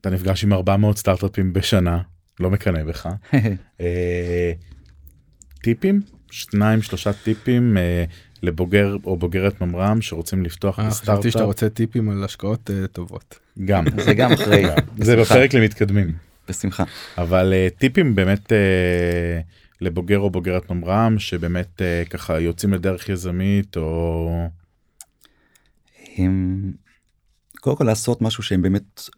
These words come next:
Speaker 2: מתחברים אליו ואוהבים, שיש להם את הפאשן, את אותה בעיה, אתגר,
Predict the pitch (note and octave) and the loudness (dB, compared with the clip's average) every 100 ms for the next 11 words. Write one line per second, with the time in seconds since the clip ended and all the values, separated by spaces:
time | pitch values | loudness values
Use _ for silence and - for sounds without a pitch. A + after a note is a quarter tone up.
0 | _ G2+ - G2 G#2+ A2 G#2 G2+ F#2 F#2 | _ -10 -6 0 2 2 2 0 0 -2
1 | E2+ A#2 A2 G2+ F#2+ F#2+ - - A2 - | 0 0 0 -2 -4 -4 0 2 2 2
2 | G2+ G2+ G2 G2 G2 - _ _ - - | 0 2 2 0 -2 -8 _ _ -20 -14
3 | F#2+ - F#2+ F#2 F#2 F#2 F2+ F2+ - _ | -8 -2 0 2 2 2 0 -2 -6 _
4 | _ _ _ - F#2 F2 F2 G#2 A2+ G#2 | _ _ _ -6 -2 2 2 4 4 4
5 | F#2+ E2+ F2+ G#2 G#2 F2 | 0 -2 2 4 4 0